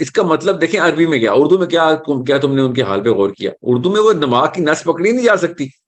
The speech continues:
अरबी क्लियरली बता रही है कि भैया ये एक निशानी है, इसके through तुम बहुत कुछ डिसाइफर कर सकते हो,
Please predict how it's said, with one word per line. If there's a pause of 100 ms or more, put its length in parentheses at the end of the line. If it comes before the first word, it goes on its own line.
(140)
अरबी
क्लियरली
बता
रही
है
कि
भैया
ये
एक
निशानी
है,
इसके
through
तुम
बहुत
कुछ
डिसाइफर
कर
सकते
हो,